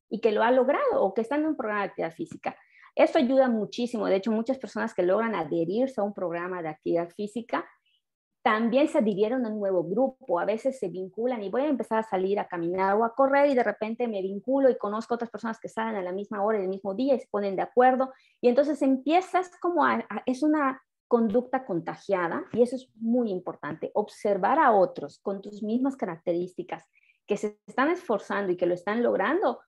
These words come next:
automáticamente también es una fuerza para tu propia autoeficacia. Y bueno, ya hemos hablado de los beneficios de una alta autoeficacia, pero obviamente también vamos a hablar de otras estrategias importantes para adherirse.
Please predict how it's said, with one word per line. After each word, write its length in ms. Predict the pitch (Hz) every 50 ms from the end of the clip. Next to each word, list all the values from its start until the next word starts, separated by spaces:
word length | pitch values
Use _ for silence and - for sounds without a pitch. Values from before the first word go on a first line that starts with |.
| _
automáticamente 840 | - 208 208 208 208 220 214 233 262 262 254 - 208 202 208 214 233
también 200 | - - 190 190
es 60 | 190
una 160 | 220 202 190 196
fuerza 340 | - - 262 - - -
para 220 | 180 - 170 160 165
tu 80 | -
propia 320 | - - - 160 165 - 160
autoeficacia. 720 | 160 - - - - - _ - - - - - _ _ _ _ _ _ _ _ _ _ _ _ _ _ _ _ _ _ _ _ _ _ _ _ _ _ _ _ _ _ _ _ _ _ _ _ _ -
Y 40 | 254
bueno, 360 | 254 269 233 220 214 - 208
ya 120 | 214 226
hemos 180 | 233 247 247 262
hablado 340 | 233 202 202 190 196 202 190
de 80 | 190
los 160 | 175 175 180
beneficios 680 | 175 180 170 170 170 - 196 190 185 - 190 180 170 170
de 120 | 175 165
una 420 | 165 170 165 175 175 175 175 165 170
alta 200 | 170 165 - 185
autoeficacia, 800 | 180 - - 226 254 240 247 - 262 277 277 - 220 226 311 480 - - _ _ _ _ _ _ _ _ _ - - _ _ _ _
pero 480 | - 196 196 202 208 214 220 - - -
obviamente 580 | - 190 202 180 180 180 175 180 185 180 - _
también 260 | - 220 226 214 196 185
vamos 180 | 190 202 196
a 40 | 220
hablar 200 | 190 190 196 202
de 140 | 208 202 - -
otras 280 | - 262 277 277 277
estrategias 640 | 240 220 - - - - 202 202 - 226 208 - -
importantes 880 | 175 165 - 170 170 - - 185 190 190 185 185 190 202 196 - _ _ _ _
para 340 | - 180 175 175 175 190 - -
adherirse. 680 | 170 165 160 160 156 170 190 185 - - - - _